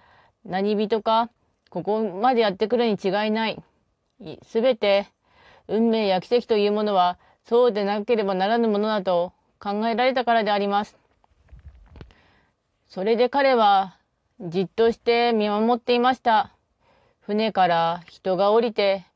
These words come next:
右輪を歩いて、小さな箱を波の届かない砂の上に下ろしました。そしてその人影は再び船に戻ると音もなく、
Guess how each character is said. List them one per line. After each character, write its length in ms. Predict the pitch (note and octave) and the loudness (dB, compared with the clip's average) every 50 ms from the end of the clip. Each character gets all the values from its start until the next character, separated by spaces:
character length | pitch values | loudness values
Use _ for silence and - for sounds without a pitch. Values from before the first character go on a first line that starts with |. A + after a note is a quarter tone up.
| - | -12
右 320 | F#3 E3+ E3+ E3+ F3 F#3+ G3 | -8 -6 -4 -2 -2 0 0
輪 160 | G#3 G#3 G#3+ | 2 2 2
を 100 | A3 A3 | 2 2
歩 140 | A3 G#3+ A#3 | 2 2 2
い 100 | A#3 G3+ | 0 0
て、 320 | - G3 F#3+ F3+ F#3+ F#3 _ _ _ _ _ _ _ _ _ _ - | 0 0 0 0 0 -2 _ _ _ _ _ _ _ _ _ _ -8
小 200 | - B3+ C#4 C#4 | -6 -4 -4 -2
さ 140 | - C#4 A#3+ | -2 -2 -2
な 140 | A3 G#3 | -2 -2
箱 460 | G3+ G#3 G3 - G#3+ G3+ G3 G3 G3 G3 | -2 -4 -2 0 0 2 2 2 2 0
を 100 | G#3 - _ - | -4 -6 _ -12
波 320 | A3 E3+ F3+ G3 G#3 A3 | -6 -4 -2 -2 0 0
の 140 | A#3 B3 A3+ | 0 0 0
届 240 | - A#3+ B3+ B3 - | 0 0 0 2 0
か 80 | C#4 | 0
な 120 | C4 C4 A#3+ | 0 2 0
い 60 | G#3 | -2
砂 240 | - - G#3 G#3+ A3+ | -2 -4 -4 -2 0
の 140 | A#3 B3 B3+ | 0 0 2
上 100 | C4+ C#4 | 0 0
に 100 | B3 A#3 | 0 0
下 80 | G#3+ | 0
ろ 100 | F#3+ G3+ | 0 -2
し 100 | G3+ - | -2 -2
ま 160 | A3 G#3+ A3+ A3 | -4 -4 -4 -6
し 60 | - | -2
た。 340 | - F#3 F3+ F3 F3 - _ _ _ _ _ _ _ _ _ _ _ _ _ _ _ _ | 0 0 0 0 -2 -6 _ _ _ _ _ _ _ _ _ _ _ _ _ _ _ _
そ 180 | - F#3 F#3 | -6 -6 -6
し 80 | F3 - | -6 -8
て 420 | - - G3 G3+ G3+ G#3+ A3 G3 _ _ _ _ | -6 -2 0 0 0 0 -2 -6 _ _ _ _
そ 140 | - F3+ | -6 -4
の 160 | F3+ F#3+ G#3 G#3 | -2 -2 -2 -2
人 180 | - A#3 A3 | -2 -2 -2
影 240 | A3 A3+ G#3+ A3 G#3+ | 0 0 0 0 0
は 300 | G#3 G#3+ G#3+ A3 A#3 - _ _ _ _ _ _ _ _ - | 2 2 2 0 0 -4 _ _ _ _ _ _ _ _ -6
再 160 | - G#3+ G#3+ G3+ A#3+ | -2 -2 0 0 0
び 100 | G#3+ B3 | 0 0
船 220 | B3+ B3+ B3+ C4+ C4 | 0 0 0 0 2
に 80 | B3 | 2
戻 260 | A3 G#3 G#3 F#3+ A3 A3 | 2 2 2 2 2 2
る 100 | A3+ F#3+ | 2 2
と 120 | G3 F#3 | 2 0
音 200 | F3+ F3 - A#3+ | 0 2 0 0
も 120 | B3 B3 | 0 2
な 160 | A#3+ A3+ G#3 F3+ | 0 -2 -2 -2
く、 240 | G3 F#3 F#3 F#3 | -2 -2 -2 -2